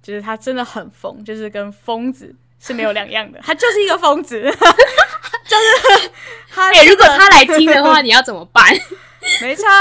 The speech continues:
Speaker 1: 她就是一个疯子，她会 care 这个吗？不 care，她真的不会 care。
Speaker 2: 哦，
Speaker 1: 然后呢，
Speaker 2: OK，OK。
Speaker 1: 欸，她，她就是名副其实的，她也很以那个为自傲这样子。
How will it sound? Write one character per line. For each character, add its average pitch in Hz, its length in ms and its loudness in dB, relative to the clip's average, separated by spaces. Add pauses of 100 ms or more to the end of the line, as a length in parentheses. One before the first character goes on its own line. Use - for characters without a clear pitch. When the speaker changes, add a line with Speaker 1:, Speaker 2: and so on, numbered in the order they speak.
Speaker 1:
她 415 100 0
就 415 100 -8
是 403 120 -8
一 339 40 -6
个 311 80 -4
疯 302 280 -6
子， 262 100 -14
她 269 140 -8
会 269 100 -6
care 247 320 -6
这 226 100 -8
个 214 120 -10
吗？ 185 200 -14
不 214 180 -20
care， 208 460 -14
她 220 160 -10
真 220 160 -16
的 220 60 -12
不 - 120 -20
会 - 80 -20
care。 - 360 -4
Speaker 2:
哦， - 120 -20
Speaker 1:
然 - 160 -2
后 302 220 2
呢， 285 120 -2
Speaker 2:
OK，OK。 277 180 -10 (240)
Speaker 1:
欸， 285 100 -14
她， 294 280 -2
她 339 200 -12
就 339 140 -14
是 349 140 -12
名 254 200 -10
副 294 160 -14
其 208 240 -18
实 190 220 -20
的， 190 100 -14
她 254 200 -4
也 240 120 -8
很 202 180 -14 (200)
以 220 160 -16
那 247 100 -12
个 226 160 -8
为 196 140 -12
自 214 280 -18
傲 202 280 -10
这 190 100 -18
样 185 160 -18
子。 - 180 -20